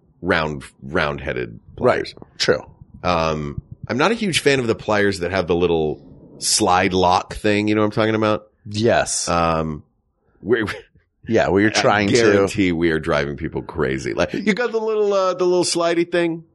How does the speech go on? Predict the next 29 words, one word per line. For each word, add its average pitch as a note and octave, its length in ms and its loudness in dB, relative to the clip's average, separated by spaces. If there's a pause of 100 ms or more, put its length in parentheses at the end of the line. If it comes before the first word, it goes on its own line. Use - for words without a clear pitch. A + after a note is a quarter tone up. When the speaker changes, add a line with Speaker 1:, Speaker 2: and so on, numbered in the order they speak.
(280)
Speaker 2:
Yeah. A#2+ 280 0 (420)
Speaker 1:
Um, G#2+ 540 2 (1300)
but, A2 400 -2
but G#2 220 0
needle B2 280 2
nose C3+ 180 2
pliers, A2+ 460 0
man, E2+ 420 -2
I G2+ 60 2
use A2 300 2
them F#2+ 260 -2 (140)
constantly. C#2 880 -6 (1000)
Um, F2+ 640 0 (720)
regular C3+ 300 2
pliers C#3+ 340 2
also B2 340 0
great, A#2+ 320 0 (100)
not F2+ 220 -4
nearly F2 400 2
as D#2 140 -2
useful D2 340 -2
as C#2 140 -4
the C2+ 80 -4
needle A#1+ 240 -4
nose A1 260 -6
to - 80 -10
me. - 80 -8 (360)
Speaker 2:
Yeah. E2+ 240 -2 (580)
Speaker 1:
Um, E2+ 540 0